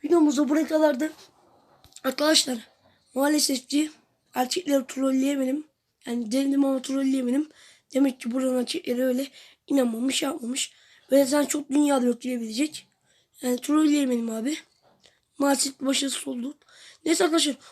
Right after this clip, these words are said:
onu video görmesiniz. Kanalıma like atıp abone olmayı unutmayınız. Zaten yani like atıp abone olursa ben yine söylüyorum. Böyle videonun gelmesini istiyorsanız on like istiyorum sizden arkadaşlar. Ee, işte böyle yani. Ne yapalım? Trolleyemedik. Neyse arkadaşlar.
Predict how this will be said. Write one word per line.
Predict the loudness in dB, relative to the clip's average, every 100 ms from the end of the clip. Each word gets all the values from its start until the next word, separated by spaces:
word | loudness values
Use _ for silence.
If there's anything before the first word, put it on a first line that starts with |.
| _
onu | 4
video | 6 6 2
görmesiniz. | 2 0 -2 -2 -6
Kanalıma | -2 0 0
like | 0 0
atıp | -2 -2
abone | 0 2
olmayı | 0 0
unutmayınız. | 0 2 2 -2 -12 _ _ _ _
Zaten | -8 -6
yani | -4 -6 -4
like | -2 -2 -4
atıp | -4
abone | -2 -2 2
olursa | 4 4 2 -12 _ _ -4
ben | 0
yine | 0
söylüyorum. | 0 0 2 2 0 _ _ -20 -20 -10 4
Böyle | 6 6
videonun | 6 4
gelmesini | 6 4 4 0
istiyorsanız | -2 -2 -4 -4 -6 -8 0
on | 6 8
like | 6
istiyorum | 4 0 -2 -4
sizden | -4 -2
arkadaşlar. | -2 -2 -4 -4 -4 -6 -8 -20 -20 _ _ _ _ _ _ _ _ -4
Ee, | 2 4 4
işte | 0 -2 -2
böyle | 0 0 -2
yani. | -6 -10 -14 -20 -8
Ne | -6
yapalım? | -6 -8 -10
Trolleyemedik. | -4 -2 0 -2 -2 -8 -6 -6 -6 _ _ -20 -20 -20 -20 -20 _ _ 0
Neyse | 0 2 0
arkadaşlar. | -2 -2 -4 -2 -6 -8